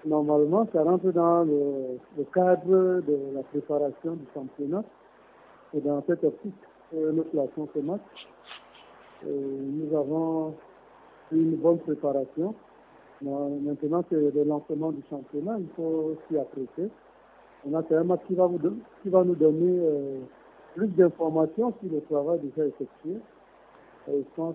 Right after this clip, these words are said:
que c'est un match qui va être, euh, plein d'enseignements. Donc, nous allons essayer de,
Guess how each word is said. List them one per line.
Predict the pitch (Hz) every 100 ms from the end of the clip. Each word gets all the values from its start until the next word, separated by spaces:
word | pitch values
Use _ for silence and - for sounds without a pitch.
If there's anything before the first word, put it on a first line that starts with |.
| -
que | 160 151 151 147 147 147 147 - - - - - -
c'est | 143
un | 151
match | 165 160
qui | 175
va | 160 156
être, | 151 156
euh, | 156 156 156 156 151
plein | 151 160
d'enseignements. | 156 135 151 135 135 165 214 - - - - - - 143
Donc, | 151
nous | 160 151
allons | 143 156 165 165 - -
essayer | 160 - 151 160
de, | 147 139